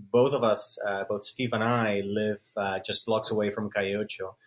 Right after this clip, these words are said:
and, um, which is Southwest eighth Street for those, uh, for those that don't speak Spanish in Miami, uh, which are very few.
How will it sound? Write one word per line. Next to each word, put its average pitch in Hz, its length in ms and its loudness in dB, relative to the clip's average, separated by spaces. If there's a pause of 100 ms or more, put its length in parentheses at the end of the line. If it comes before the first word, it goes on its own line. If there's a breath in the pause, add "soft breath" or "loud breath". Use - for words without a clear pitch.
(340 soft breath)
and, 101 360 0
um, 98 540 -2
which 110 140 -6
is 107 120 -2
Southwest 107 680 0
eighth 113 180 -2
Street - 320 -4 (160)
for 92 460 -6 (180)
those, 101 480 -2
uh, 92 280 -4 (580)
for 104 80 -2
those 107 240 2
that 107 120 0
don't 110 220 0
speak - 260 -8
Spanish 107 440 -2
in 101 100 -4
Miami, 101 580 -2 (160)
uh, 92 140 -6
which 95 260 -6
are 92 340 -4 (380)
very 104 280 -2
few. 101 560 -2